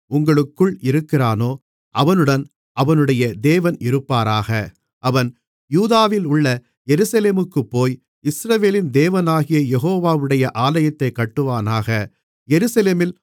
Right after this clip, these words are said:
வாசம் செய்கிற தேவனே தேவன். அந்த மக்களில் மீதியாயிருக்கிறவன் எந்த இடத்தில் தங்கியிருக்கிறானோ,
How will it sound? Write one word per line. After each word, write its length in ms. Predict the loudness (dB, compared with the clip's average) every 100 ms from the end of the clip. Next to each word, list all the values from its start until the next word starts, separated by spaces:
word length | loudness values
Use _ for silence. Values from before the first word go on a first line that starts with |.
| _
வாசம் 460 | -2 0 -2 -6
செய்கிற 460 | -2 0 0 0 -2
தேவனே 640 | -2 0 2 2 0 -4 _ _ -2
தேவன். 420 | 0 0 -4 -8 _ _ _ -8
அந்த 460 | -6 0 0 0 _
மக்களில் 640 | -4 -4 0 0 0 -2 -8
மீதியாயிருக்கிறவன் 1160 | -2 -2 0 0 2 0 0 0 -2 -2 -2 -6 _ _ -2
எந்த 440 | -2 0 -2 -2
இடத்தில் 580 | -2 0 0 0 -2 -2 -6
தங்கியிருக்கிறானோ, 880 | -4 0 0 0 0 0 0 0 -4